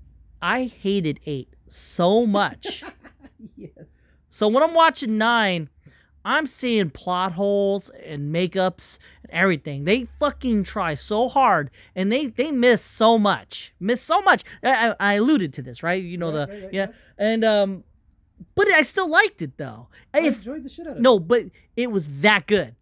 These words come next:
Speaker 1: that it would, with all the fucking pains and shits that, that were in there, I still liked it.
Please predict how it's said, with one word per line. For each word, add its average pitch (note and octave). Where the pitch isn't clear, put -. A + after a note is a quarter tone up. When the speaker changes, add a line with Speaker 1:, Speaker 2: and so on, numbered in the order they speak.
Speaker 1:
that G#3
it F#3+
would, E3
with E3+
all C4
the B3
fucking G#3+
pains G3+
and C3
shits -
that, F3
that F#3
were D#3
in G3+
there, C#3+
I C#4
still C#4+
liked C4
it. A2+